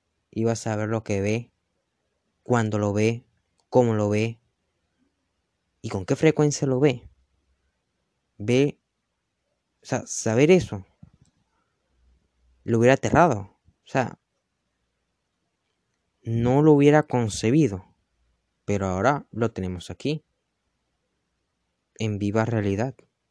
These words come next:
Y va de la mano del cambio de mente de las personas, el cambio de,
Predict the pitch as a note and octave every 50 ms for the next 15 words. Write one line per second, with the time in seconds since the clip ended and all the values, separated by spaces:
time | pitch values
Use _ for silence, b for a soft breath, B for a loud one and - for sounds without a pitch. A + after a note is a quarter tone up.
0 | _ _ _ _ _ _ _ _ _ _ _ _ _ _ _ _ _ _ _ _
1 | _ _ _ _ _ _ _ _ _ _ _ _ _ _ _ - C3 C3 B2+ B2
2 | B2+ C3 D3+ F3 F#3 F#3 E3+ D#3 C3+ C3 C3+ D3 D#3+ D3 C#3 A#2+ A#2 A2 G#2 G#2+
3 | G2+ - - A2+ A2+ B2 C#3 C#3+ C#3+ D3+ D3 B2+ A#2+ A2+ G#2+ G2 G2+ A2 C#3 D#3+
4 | D3+ B2+ - - G2 F2+ F#2+ F2 - _ - F2 E2+ - - A#2 G#2+ E2+ E2 -
5 | - _ - - - _ - G2+ G2 G#2 G#2+ G#2+ A2 A2+ G#2+ G#2 G2+ F#2 F#2 F2+
6 | - _